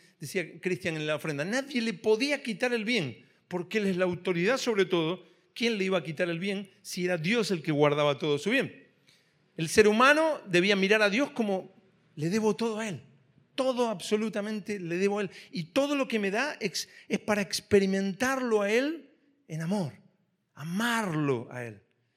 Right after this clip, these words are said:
Y así el corazón del ser humano se llenaba de adoración hacia Él, en amor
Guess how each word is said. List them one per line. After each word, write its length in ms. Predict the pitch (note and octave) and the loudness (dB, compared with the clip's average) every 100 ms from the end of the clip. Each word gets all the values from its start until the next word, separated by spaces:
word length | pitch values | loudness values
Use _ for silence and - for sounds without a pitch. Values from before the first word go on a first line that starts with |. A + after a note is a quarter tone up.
| - | -8
Y 100 | D#3 | -6
así 200 | - A#3 | 0 0
el 180 | A#3 E3 | 0 0
corazón 540 | G3 F#3 - B3+ C4 | 0 2 0 -2 0
del 140 | A#3 | -2
ser 160 | E3+ A3+ | -2 -4
humano 340 | A3 B3+ C#4+ C4+ - - | -4 -4 -6 -8 -20 -10
se 220 | - F3 | 0 0
llenaba 640 | C3+ E3+ E3+ G3+ A#3+ A3+ | 2 2 2 2 2 2
de 140 | F#3+ E3+ | 4 4
adoración 880 | D3 D#3+ D#3 C#3+ - G#3 A3+ D#3+ C3 | 4 2 2 0 -2 0 2 2 0
hacia 380 | B2 - B2+ A2+ | -4 -4 -4 -4
Él, 160 | G2+ - _ _ _ _ _ | -8 -18 _ _ _ _ _
en 160 | - D#3+ | -14 -10
amor 600 | E3+ G3+ A#3 F#3 A2+ | -6 -4 -2 -2 -4